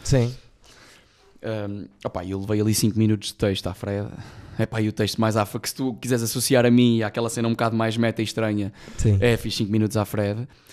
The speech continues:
Speaker 2: Só que como eu consegui encaixar tão bem no público, como eu lhes dei a entender, só que o chegar e estar calado, chegar a pegar no microfone e estar a olhar para as pessoas, que elas perceberam que o que vai sair dali não foi o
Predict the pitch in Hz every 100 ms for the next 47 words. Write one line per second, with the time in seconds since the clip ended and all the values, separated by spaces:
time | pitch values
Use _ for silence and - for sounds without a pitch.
0 | - - 143 - 151 180 175 170 - 127
1 | 117 113 147 151 143 131 - 101 98 135
2 | 165 151 170 202 190 - 151 120 107 92
3 | - _ _ - - 147 143 - 139 156
4 | 139 143 - 117 107 92 92 - - 127
5 | 120 123 120 117 117 - 110 110 107 107
6 | 104 - 98 87 - - - - 131 123
7 | 117 - 123 117 110 107 123 113 120 113
8 | 107 104 104 - 117